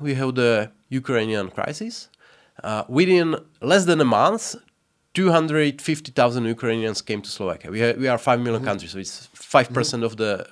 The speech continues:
Speaker 1: uh,
Speaker 2: Mm-hmm.
Speaker 1: of our citizens in, uh, thirty days. That's like, what, fifteen millions in, uh,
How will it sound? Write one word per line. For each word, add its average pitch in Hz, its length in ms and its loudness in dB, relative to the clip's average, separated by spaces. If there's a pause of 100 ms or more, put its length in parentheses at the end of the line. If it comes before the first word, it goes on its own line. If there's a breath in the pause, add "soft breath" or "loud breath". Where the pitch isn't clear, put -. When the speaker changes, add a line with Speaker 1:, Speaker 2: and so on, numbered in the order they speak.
Speaker 1:
uh, 98 380 -4
Speaker 2:
Mm-hmm. 95 140 -10
Speaker 1:
of - 120 -14
our 113 160 -2
citizens 107 500 -8
in, 98 280 -6
uh, 92 140 -6 (180)
thirty 123 280 -16
days. 107 300 -4
That's - 220 -10
like, - 160 -12 (880)
what, - 240 -16
fifteen 127 500 -2
millions 120 520 0
in, 107 320 -8
uh, 98 600 -4